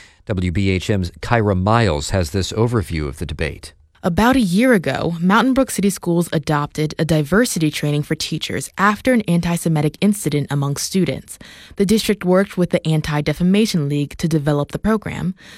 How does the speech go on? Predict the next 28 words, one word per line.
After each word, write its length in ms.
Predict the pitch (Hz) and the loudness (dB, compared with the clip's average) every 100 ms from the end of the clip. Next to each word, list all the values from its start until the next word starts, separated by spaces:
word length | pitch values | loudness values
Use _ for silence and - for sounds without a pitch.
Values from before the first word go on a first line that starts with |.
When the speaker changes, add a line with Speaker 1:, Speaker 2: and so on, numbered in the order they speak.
| - | -4
Speaker 2:
but 100 | 196 | 2
a 60 | 214 | 2
recent 360 | 202 254 202 | 2 2 0
petition 580 | 185 - - 311 214 180 | -2 -4 -2 0 4 2
from 160 | 175 170 | 2 0
parents 360 | - 180 165 | 2 2 2
and 80 | 160 | 0
community 460 | 147 170 220 277 220 | 0 2 4 4 2
members 440 | 143 139 135 156 - - | 2 0 -2 -2 -6 -16
who 120 | - 202 | -4 0
felt 260 | 233 226 | 2 2
the 120 | 262 | 2
A 80 | 220 | 2
D 140 | 214 208 | 2 2
L's 180 | 202 | 2
framework 440 | - - 180 165 165 | -2 0 2 2 0
is 100 | 156 | -6
partisan 720 | - 254 294 240 - - 170 - - _ | -6 -2 0 0 -4 -8 -8 -10 -20 _
resulted 520 | 180 165 202 220 277 220 | -2 2 2 2 0 2
in 160 | 208 | 2
the 40 | 220 | 2
school 240 | - 175 | 0 -2
board 280 | 160 170 151 | 4 2 4
breaking 300 | 165 - 156 | 0 2 -2
ties 440 | - 202 156 143 | 0 2 4 2
with 80 | 143 | -2
the 120 | - | -2
organization. 720 | 151 143 143 139 156 156 - | -2 -2 -2 -2 -2 -2 -6